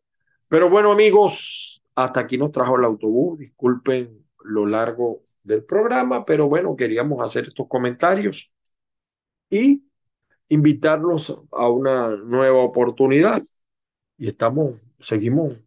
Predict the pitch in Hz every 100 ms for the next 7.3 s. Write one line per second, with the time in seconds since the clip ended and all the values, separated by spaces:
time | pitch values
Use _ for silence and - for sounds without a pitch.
0 | _ _ - 117 107 - 110 113 127 135
1 | 117 - 117 127 117 101 _ _ _ _
2 | _ _ _ _ _ _ - 120 120 117
3 | 107 120 135 127 120 120 113 110 107 _
4 | _ 110 113 110 123 127 135 131 120 120
5 | 120 110 101 113 117 117 107 104 101 107
6 | 113 110 110 110 113 98 101 107 98 101
7 | 107 107 113